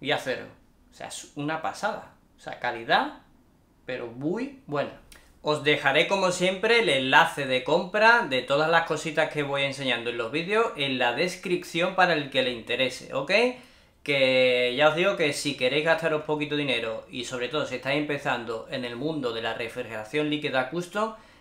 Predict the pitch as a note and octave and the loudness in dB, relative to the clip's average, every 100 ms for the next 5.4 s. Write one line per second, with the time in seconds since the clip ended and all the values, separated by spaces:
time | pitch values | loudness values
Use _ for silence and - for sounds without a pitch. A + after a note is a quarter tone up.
0 | _ C3 D3 D#3 D3+ D3+ D3+ D#3+ E3+ D#3+ | _ 2 2 2 0 -2 0 4 6 6
1 | C#3+ B2+ B2+ C3 D3 E3 C3+ A#2+ A2+ A2+ | 2 -2 2 2 2 2 2 2 -2 -8
2 | - _ D#3+ F3 F3+ F3+ F3+ F3 B2 A#2 | -14 _ 2 4 4 4 2 4 4 4
3 | A#2+ E3+ F#3+ G#3 G#3+ - _ - - B2 | 2 0 2 -2 -8 -18 _ -14 0 2
4 | A#2+ A#2 A#2 A2+ B2 B2+ C3+ A#2 A2 A2 | 2 2 0 0 2 4 2 -2 -6 -2
5 | B2+ F3 G3+ | 0 0 -2